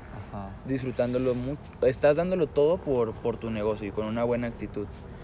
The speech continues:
Speaker 2: y no con un afán de estoy ganando, no, porque ni siquiera ganaba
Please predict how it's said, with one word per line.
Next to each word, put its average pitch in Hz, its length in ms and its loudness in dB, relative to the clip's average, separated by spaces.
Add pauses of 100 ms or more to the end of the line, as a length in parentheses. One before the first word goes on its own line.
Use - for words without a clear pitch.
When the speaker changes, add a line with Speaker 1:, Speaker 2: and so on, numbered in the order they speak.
(400)
Speaker 2:
y 123 80 -2
no 127 180 2
con 135 180 4
un 139 120 2
afán 127 340 0
de 120 360 0 (120)
estoy - 300 -2
ganando, 113 380 -2
no, 117 200 -4 (640)
porque 127 240 4
ni 131 100 0
siquiera 135 420 6
ganaba 143 540 2